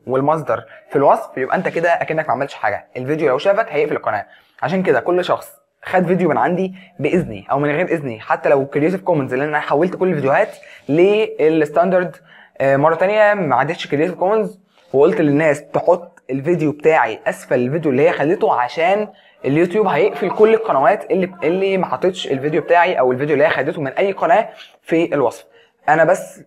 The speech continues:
بنوه عليكم الموضوع ده عشان انتوا عارفين إن الناس كلها قنواتها بتتقفل ويوتيوب ما عادش بيرحم حد. فأتمنى يا جماعة إن من كل واحد خد فيديو من عندي يحط الفيديو بتاعي الأصلي أسفل الفيديو. وأنا هبدأ أعمل إبلاغ بصراحة على الناس اللي خدت فيديوهاتي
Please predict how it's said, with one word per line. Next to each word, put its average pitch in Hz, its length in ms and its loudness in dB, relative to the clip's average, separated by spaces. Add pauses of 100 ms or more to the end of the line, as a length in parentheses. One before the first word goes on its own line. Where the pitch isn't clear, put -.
بنوه 143 380 0
عليكم 139 440 0
الموضوع 127 320 -2
ده 147 140 0
عشان 156 240 -2
انتوا 156 160 -2
عارفين 165 420 -4
إن 131 80 -8
الناس 131 280 -6
كلها 143 220 0
قنواتها 139 280 -4
بتتقفل 170 360 -4
ويوتيوب 165 360 -2
ما 151 100 -2
عادش 139 200 -4
بيرحم 147 240 -4
حد. - 220 -8 (440)
فأتمنى 156 300 -2
يا 151 40 2
جماعة 147 200 2
إن 117 340 -4
من 120 120 -4
كل 156 180 2
واحد 139 260 2
خد 156 240 -2
فيديو 160 220 -2
من 135 80 0
عندي 180 320 0
يحط 190 360 -4
الفيديو 165 540 -2
بتاعي 170 680 -2
الأصلي 175 640 -4 (300)
أسفل - 400 -2
الفيديو. 123 440 -4 (180)
وأنا 147 160 2
هبدأ 156 140 2
أعمل 151 220 2
إبلاغ 135 240 -2
بصراحة 139 360 -2
على 135 120 0
الناس 131 300 -4
اللي 135 260 0
خدت 147 280 -6
فيديوهاتي 135 500 -2